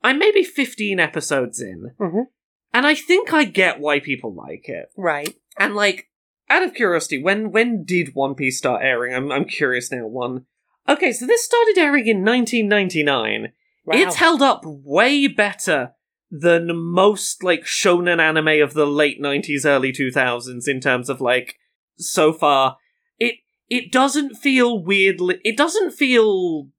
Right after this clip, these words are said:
Speaker 1: as fan servicey as I expect anime of this era to feel.
Speaker 2: Right.
Speaker 1: And it's felt better paced and, like, less dragged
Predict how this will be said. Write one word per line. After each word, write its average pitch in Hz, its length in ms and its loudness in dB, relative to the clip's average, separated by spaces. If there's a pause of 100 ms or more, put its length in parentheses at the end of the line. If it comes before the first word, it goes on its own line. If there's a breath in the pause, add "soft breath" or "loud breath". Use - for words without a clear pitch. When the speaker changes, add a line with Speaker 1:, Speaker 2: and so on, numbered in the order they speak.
(160)
Speaker 1:
as 156 240 0
fan 165 340 2
servicey 196 600 0
as 226 100 2
I 220 100 4
expect - 640 0
anime 226 400 2
of 214 80 -4
this 220 180 0
era 214 280 2
to 214 80 -6
feel. 214 560 0 (220)
Speaker 2:
Right. 175 380 -8
Speaker 1:
And 208 180 0
it's 226 200 -4
felt 294 400 0
better 226 320 -2
paced - 680 -4 (140)
and, 175 180 0
like, 160 340 0 (420)
less 220 420 -2
dragged 208 680 -2